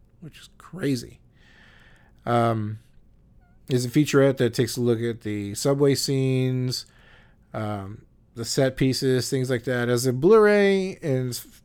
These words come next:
and behind the scenes features, there's some things that are really interesting. There's some things that are kind of fluff and seem like they're on every Blu-ray. But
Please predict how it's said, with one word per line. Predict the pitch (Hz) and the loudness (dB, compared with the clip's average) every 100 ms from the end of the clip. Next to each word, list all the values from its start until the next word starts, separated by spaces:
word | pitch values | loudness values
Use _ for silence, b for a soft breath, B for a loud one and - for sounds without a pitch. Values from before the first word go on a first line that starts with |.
| - | -4
and | 123 | 0
behind | 139 151 156 | 2 0 0
the | |
scenes | - 170 160 | 0 0 0
features, | 185 175 175 165 147 | -2 -2 0 0 0
there's | 143 127 | -2 -4
some | 127 - - 170 170 | -4 -8 -4 -2 -2
things | 170 165 147 | -2 -2 -2
that | 143 | 0
are | |
really | 131 135 139 | 2 2 0
interesting. | 135 123 - 139 | -4 -8 -6 -4
There's | 127 117 | -4 -4
some | 135 131 | -4 -6
things | 127 131 123 | -6 -6 -6
that | 117 113 | -6 -6
are | 110 110 b b b b b b | -6 -10 b b b b b b
kind | - 131 | -4 -2
of | |
fluff | 113 123 123 117 | 0 2 2 0
and | 117 | -4
seem | 110 127 117 | -6 -4 -4
like | 110 | -4
they're | 117 113 | -2 -2
on | 107 | -2
every | 110 113 107 107 107 | -2 -2 -2 -4 -10
Blu-ray. | - 113 120 113 107 104 98 | -10 0 2 2 0 -2 -8
But | - 117 110 104 | -8 -6 -6 -8